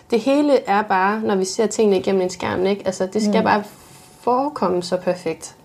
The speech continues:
Speaker 1: Og det tror jeg godt, at man kan blive lidt farvet af, af mit indtryk.
Speaker 2: Mm.
Speaker 1: Og, og, og jeg tror blandt andet, det er det, der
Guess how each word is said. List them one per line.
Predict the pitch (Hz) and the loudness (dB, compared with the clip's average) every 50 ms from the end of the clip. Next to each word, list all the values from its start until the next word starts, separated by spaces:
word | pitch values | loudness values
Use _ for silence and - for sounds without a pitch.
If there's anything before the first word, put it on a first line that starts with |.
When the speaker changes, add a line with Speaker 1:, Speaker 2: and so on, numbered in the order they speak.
| - - - - - | -20 -20 -8 -4 0
Speaker 1:
Og | 208 | 2
det | 220 226 | 2 2
tror | - - 262 247 | 2 2 4 4
jeg | 220 208 | 4 4
godt, | 214 220 226 | 2 0 0
at | 214 | 0
man | 202 185 202 | -2 -4 -4
kan | - 190 | -6 -4
blive | 196 196 196 | -2 0 2
lidt | 196 202 196 | 2 0 -2
farvet | - - - - - - - 247 285 262 196 170 - | -6 -14 -20 -8 -4 0 0 2 4 4 4 2 2
af, | - 185 185 190 - - - - - - - - - - - - | 2 0 0 0 -4 -10 -18 -20 -20 -20 -20 -20 -20 -20 -4 0
af | - 202 | 2 4
mit | 202 214 220 214 | 4 4 4 2
indtryk. | 202 226 247 247 - - 175 151 - - - - - - - - | 2 2 2 0 0 -2 -2 -2 -4 -10 -20 -20 -20 -12 -4 -2
Speaker 2:
Mm. | 247 233 | 0 2
Speaker 1:
Og, | 214 196 | 2 2
og, | 190 190 208 185 196 196 196 196 | 4 4 4 4 4 2 0 -2
og | - - - - _ _ _ - - | -6 -6 -8 -12 _ _ _ -6 -2
jeg | 214 208 208 | -2 -2 -2
tror | - - 254 240 | -2 -4 -4 -2
blandt | 247 196 185 185 | 0 0 0 2
andet, | 190 202 214 202 | 2 2 2 2
det | 208 202 | 0 2
er | |
det, | 202 202 202 | 2 0 0
der | 190 190 | 0 -4